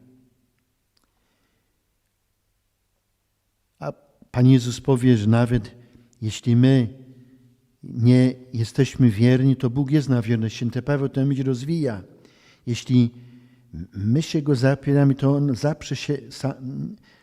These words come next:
zaprze się nas, ale jeżeli my nie jesteśmy wierni, On wierności dochowuje, bo nie może, nie może się zaprzeć samego siebie. Dlatego właśnie ten, który nie postawił człowieka, ciebie i mnie pod władzą śmierci, ale posłał Syna,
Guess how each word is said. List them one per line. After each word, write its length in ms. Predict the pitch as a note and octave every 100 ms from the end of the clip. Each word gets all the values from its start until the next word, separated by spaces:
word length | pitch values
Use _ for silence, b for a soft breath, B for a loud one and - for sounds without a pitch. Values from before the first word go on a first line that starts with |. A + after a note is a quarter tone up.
| b
zaprze 400 | - C#3+ - D3
się 180 | - D3
nas, 340 | D3+ C3 -
ale 340 | A#2 A2+ A2+ A2+ B B B B
jeżeli 200 | G2+ C3
my 60 | C#3
nie 60 |
jesteśmy 440 | C3+ C#3+ C#3+ D3 B2
wierni, 320 | C#3 D3 C#3
On 260 | C#3+ D3
wierności 680 | B2 C3 B2 C#3+ D#3 - -
dochowuje, 720 | B2+ C3+ C3 B2 D3+ D3+ D3+ C#3 B B B B
bo 60 | G2+
nie 140 | A#2+
może, 320 | C3+ D3+ C#3+
nie 140 | C3+ D3
może 320 | D3+ C3+ A#2+
się 140 | -
zaprzeć 440 | A2 A#2+ - B2 -
samego 380 | B2+ A#2+ A2+ G#2+
siebie. 440 | - B2+ A#2+ A#2+ B2 _ _ _ _ _ _ _ _ _ _ _ _ _ _ _
Dlatego 320 | - G2 C3+ A#2+
właśnie 560 | B2 A#2+ - A#2+ A#2 A#2+ - _ _ _ _ _ _ _ _ _ _ _ _ _ _ _ _ _ _ _
ten, 200 | - C3+
który 260 | C#3 C#3 C3+
nie 100 | C3
postawił 500 | C3 B2 C#3+ C#3 C#3
człowieka, 540 | C3 C3 B2+ C3 B2+
ciebie 340 | A2 - C3+ C3
i 60 |
mnie 180 | C3 C3
pod 220 | - B2+
władzą 340 | A2 B2+ A#2 A#2+
śmierci, 540 | - C3+ C3 B2+ B2+
ale 140 | A2 A2+
posłał 400 | C#3+ C#3 C3 A2
Syna, 540 | - F3+ E3 G#2+ F#2+